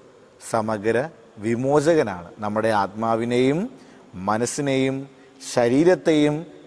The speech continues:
രക്ഷിക്കാൻ കെൽപ്പുള്ളവനാണ്. ഈശോയുടെ വ്യക്തിത്വത്തിൻ്റെ രണ്ടാമത്തെ സവിശേഷതയാണ് നമ്മൾ പഠിച്ചത്, ഈശോ സമഗ്ര വിമോചകനാണ് എന്നുള്ളത്. മൂന്നാമത്തെ സവിശേഷത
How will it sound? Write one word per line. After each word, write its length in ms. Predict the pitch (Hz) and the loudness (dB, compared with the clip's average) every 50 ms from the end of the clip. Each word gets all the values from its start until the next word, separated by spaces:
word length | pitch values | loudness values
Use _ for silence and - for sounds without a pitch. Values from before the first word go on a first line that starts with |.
| - 110 104 120 | -10 -4 -2 -2
രക്ഷിക്കാൻ 580 | 127 - - - 202 156 - 135 120 107 101 98 104 110 - - - - - - | -2 -2 -2 -2 -2 0 0 0 0 0 -2 -8 -12 -16 -20 -20 -20 -20 -12 -6
കെൽപ്പുള്ളവനാണ്. 640 | 110 107 95 - - 98 87 87 85 82 76 - - - _ _ _ _ _ _ _ - | -6 -6 -6 -6 -10 -10 -8 -8 -10 -10 -12 -16 -20 -20 _ _ _ _ _ _ _ -2
ഈശോയുടെ 420 | 139 156 160 - 208 202 208 208 226 208 | 0 2 2 6 6 6 8 8 8 6
വ്യക്തിത്വത്തിൻ്റെ 600 | 196 151 - 190 165 170 170 156 160 165 170 180 196 - - 131 127 | 4 4 2 0 0 0 -2 -2 0 2 2 2 2 0 -2 2 2
രണ്ടാമത്തെ 560 | 143 143 151 160 180 196 208 208 208 190 214 - - | 2 2 4 2 4 4 4 2 2 2 2 4 4
സവിശേഷതയാണ് 800 | 156 156 143 - - 175 175 170 214 196 202 196 156 135 127 127 127 | 2 2 2 2 2 2 4 4 2 4 4 4 4 4 2 0 0
നമ്മൾ 140 | 120 117 113 101 | 0 0 0 0
പഠിച്ചത്, 380 | 117 110 107 - 123 104 113 110 120 117 117 113 | 0 0 0 -2 -2 -2 -2 -2 -2 -4 -6 -8
ഈശോ 260 | 110 - - - 117 117 117 117 - - - - - - - | -8 -6 -2 0 2 2 2 0 -4 -12 -20 -20 -12 -4 0
സമഗ്ര 480 | 135 123 127 139 160 170 147 147 135 123 120 123 - - - 107 | 0 0 2 2 0 2 2 2 2 2 2 0 -4 -12 -6 -4
വിമോചകനാണ് 720 | 117 113 113 113 113 107 101 123 110 113 107 101 90 90 90 | -4 -2 -2 -2 -2 -2 0 0 0 0 -2 -4 -8 -10 -12
എന്നുള്ളത്. 300 | 87 87 82 82 80 85 - - _ - 131 139 | -14 -14 -14 -14 -16 -18 -20 -20 _ -6 -2 2
മൂന്നാമത്തെ 680 | 156 175 196 220 220 226 226 226 220 233 - - 220 220 226 208 - | 4 4 6 6 6 4 4 4 2 2 4 4 4 4 2 2 4
സവിശേഷത 600 | - 165 165 170 160 - 196 185 - 185 185 175 | 4 4 4 4 2 4 2 2 4 4 4 4